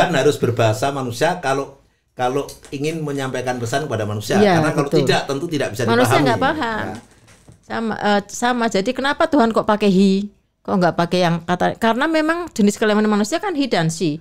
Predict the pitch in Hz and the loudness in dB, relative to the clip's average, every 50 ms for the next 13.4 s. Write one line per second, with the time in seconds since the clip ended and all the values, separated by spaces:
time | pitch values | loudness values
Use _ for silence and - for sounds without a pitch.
0 | - - - 73 67 - - - - _ _ _ _ _ - 233 240 214 208 233 | -10 -18 -18 -18 -18 -18 -20 -20 -20 _ _ _ _ _ -2 0 0 2 2 2
1 | 233 233 233 226 233 349 330 320 370 359 403 403 - 392 392 392 349 415 440 - | 2 2 2 2 2 2 2 2 2 -2 -2 -2 -2 -2 -2 0 -2 -2 -2 -2
2 | - 190 170 156 156 147 170 160 180 170 151 135 123 147 - _ _ _ _ _ | 0 0 0 2 0 0 0 0 2 0 0 -2 -4 -8 -12 _ _ _ _ _
3 | _ _ _ _ _ _ - 156 147 143 160 185 - 196 202 208 202 220 233 262 | _ _ _ _ _ _ -8 -8 -4 -2 -2 -2 -2 0 -2 0 0 0 0 0
4 | 262 254 254 247 233 233 277 254 254 247 247 254 254 - - - 196 185 202 190 | 0 0 0 0 0 0 0 -2 -2 -2 -4 -6 -8 -8 -4 -2 -2 0 0 -2
5 | 190 190 185 185 180 180 180 220 202 170 147 147 143 151 156 160 165 151 143 147 | -2 0 0 0 0 0 0 0 0 0 -2 -2 -4 -4 -4 -4 -4 -2 -2 0
6 | 156 160 151 143 151 139 - - 190 - - 160 160 170 180 185 185 165 165 175 | 0 -2 -2 -2 -4 -6 -4 -6 -6 -4 -6 -6 -4 -4 -6 -4 -4 -2 -2 -2
7 | 165 165 - - - 107 101 98 202 101 117 120 117 - 202 202 233 220 220 - | -2 -4 -6 -8 -8 -6 -4 -4 -4 -4 -4 -4 0 0 2 4 4 4 4 4
8 | 214 190 180 180 226 226 - 190 170 160 165 170 165 160 160 160 165 156 165 190 | 4 4 4 4 2 2 4 4 2 4 2 2 0 0 0 0 0 0 0 -2
9 | 196 - 185 180 170 160 160 156 147 147 147 151 147 165 175 - 196 190 208 240 | -2 0 2 2 2 2 0 -2 -2 -2 -4 -4 -4 -2 -2 0 0 0 2 0
10 | 254 254 254 262 277 285 285 - - - - - _ _ _ - 254 254 262 262 | 0 0 0 0 -2 -2 -4 -10 -18 -20 -20 -20 _ _ _ -4 -2 0 0 0
11 | - 269 269 - 285 302 - - 214 202 202 202 202 - 269 311 - 311 196 214 | 0 -2 -2 -2 -4 -2 0 2 2 4 4 2 0 0 -2 -2 -2 -2 0 0
12 | 170 160 165 165 160 160 - - - - - _ - - - 120 113 117 - - | 0 0 -2 -4 -4 -6 -8 -12 -14 -16 -16 _ -14 -6 -4 -4 -4 -4 -6 -4
13 | 180 - - 160 160 175 196 | -4 -4 -4 -4 -6 -6 -8